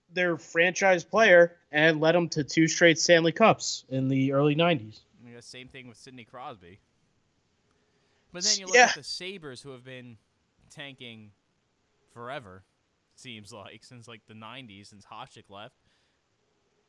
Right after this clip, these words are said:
Speaker 2: When have they been good? You know, it seems
Speaker 1: Well
Speaker 2: like they were always like, "Oh, we're gonna get youth, whatever. We get draft picks, we get draft picks."
Speaker 1: Well, Buffalo just seems like a sad pit for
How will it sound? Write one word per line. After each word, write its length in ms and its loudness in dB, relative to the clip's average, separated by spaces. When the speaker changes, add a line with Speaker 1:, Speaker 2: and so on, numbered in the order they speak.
Speaker 2:
When 200 -18
have 100 -20
they 140 -16
been 220 -20
good? 300 -20
You 100 -20
know, 200 -18
it 100 -20
seems 80 0
Speaker 1:
Well 80 0
Speaker 2:
like 120 -18
they 160 -18
were 60 -18
always 160 -18
like, 140 -20
"Oh, 160 -14
we're 100 -18
gonna 140 -20
get 160 -20
youth, 380 -20
whatever. 440 -20
We 120 -20
get 180 -20
draft 260 -20
picks, 160 -20
we 60 -20
get 140 -20
draft 260 -20
picks." 400 -20
Speaker 1:
Well, 180 6
Buffalo 380 6
just 240 0
seems 260 -2
like 200 -4
a 180 -8
sad 460 -6
pit 220 -18
for 380 -16